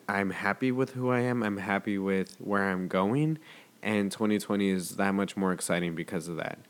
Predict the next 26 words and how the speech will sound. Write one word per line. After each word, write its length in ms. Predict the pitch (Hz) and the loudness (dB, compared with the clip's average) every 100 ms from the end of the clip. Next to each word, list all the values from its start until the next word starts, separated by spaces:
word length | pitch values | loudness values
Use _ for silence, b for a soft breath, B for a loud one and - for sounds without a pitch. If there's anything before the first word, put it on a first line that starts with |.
| B B B B | B B B B
So 360 | - 110 104 | 4 6 6
instead 400 | - 110 - 127 | 2 -2 2 2
of 140 | 143 135 | 2 0
setting 360 | 131 120 110 | 0 2 2
res-, 240 | 101 98 - | 2 0 -2
resolutions 680 | 104 107 104 101 104 104 95 | 0 2 4 4 4 0 -2
for, 560 | - 95 92 90 87 87 B B B B B | -2 0 0 0 -2 -8 B B B B B
"Hey, 280 | 113 98 - | 2 4 4
at 160 | 95 | 0
the 60 | 98 | 0
beginning 440 | 90 113 110 110 | 0 2 4 4
of 120 | 104 | 2
twenty 240 | - 101 98 | 2 0 0
twenty, 300 | - 98 98 | 0 0 0
this 220 | 98 98 | 0 -2
is 120 | 95 | 0
what 120 | 98 | 0
I'm 120 | 92 92 | 0 0
gonna 160 | 90 | -2
start 280 | - 90 82 | -2 -4 -4
doing," 360 | 92 85 82 85 | -4 -4 -6 -10
start 340 | - 117 151 139 | -2 2 2 2
doing 260 | 135 131 | 2 4
that 220 | 117 107 | 2 0
thing 400 | - 95 87 80 | 0 -2 -2 -6
now. 380 | 82 87 78 87 | -2 -2 -2 -8